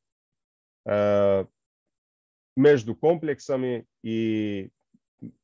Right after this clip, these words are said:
между сериями. А, частота сер-, э, сердечных сокращений. Число ударов сердца за определенное время.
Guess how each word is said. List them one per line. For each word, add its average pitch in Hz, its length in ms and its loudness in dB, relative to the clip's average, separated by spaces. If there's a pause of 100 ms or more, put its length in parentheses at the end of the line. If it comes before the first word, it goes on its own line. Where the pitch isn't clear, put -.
(140)
между 120 320 0
сериями. 98 680 -2 (1900)
А, 98 320 2
частота 147 760 -2
сер-, 139 320 -4
э, 110 640 0 (260)
сердечных 127 560 -6
сокращений. 110 840 -4 (320)
Число 143 440 2
ударов 127 520 4
сердца 123 580 -2
за 107 260 -4
определенное 110 680 -2
время. 98 400 -4